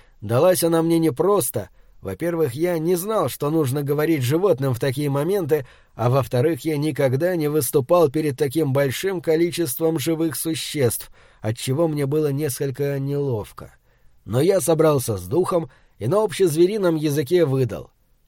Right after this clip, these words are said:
«Я очень рад, что вы все сегодня пришли сюда. За время, что я тут прожил, я вас всех очень полюбил и буду сильно скучать по вам и думать о вас, когда уйду. Все».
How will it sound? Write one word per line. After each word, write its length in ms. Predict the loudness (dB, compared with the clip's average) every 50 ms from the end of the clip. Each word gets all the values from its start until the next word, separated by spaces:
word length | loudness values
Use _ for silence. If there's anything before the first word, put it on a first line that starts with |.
| _ _
«Я 240 | -12 -6 -2 2 6
очень 360 | 6 6 6 6 4 4 4 4
рад, 220 | 4 4 2 2
что 220 | 0 -2 -2 0
вы 180 | 2 4 2 2
все 300 | 2 -2 -2 -2 -2 -2
сегодня 480 | -2 -2 -2 0 0 0 0 0 -2 -2
пришли 480 | -2 -4 -4 -4 -4 -2 -2 -2 -2
сюда. 420 | -2 -4 -8 -8 -8 -10 -10 -14 -20 _ _ _ _ -20 _ -20 -20 -16
За 220 | -6 -2 0 0
время, 340 | 2 2 2 2 2 2 0
что 160 | -2 -2 -4
я 180 | 2 2 2 2
тут 220 | 4 0 -2 -2
прожил, 520 | -2 0 2 2 2 2 2 0 -2 -2 -4 _ _ _ _ _ _
я 200 | -4 0 2 4
вас 160 | 4 2 2
всех 340 | 0 -6 -2 0 0 2 4
очень 320 | 4 4 4 2 0 0
полюбил 580 | 2 4 6 6 6 4 4 0 0 0 -2 -4 _ _ _ _ _ _ -12
и 80 | -10 -4
буду 280 | -2 -2 2 2 2
сильно 380 | 2 2 0 0 0 2 2 0
скучать 540 | 0 2 0 0 0 2 -2 -2 -2 -2 0
по 140 | 2 2 4
вам 280 | 4 4 2 2 -2 _ _ _ _ _ -8
и 100 | -6 -4
думать 400 | -2 0 0 0 0 0 0 0
о 80 | 0 2
вас, 220 | 2 2 2 2
когда 340 | 0 -2 -2 0 0 2 2
уйду. 440 | 2 2 2 0 -2 -6 -8 -10 -12 _ _ -20 -20 -20 _ _ _ -20 _
Все». 360 | -16 -8 -6 -6 -6 -8 -12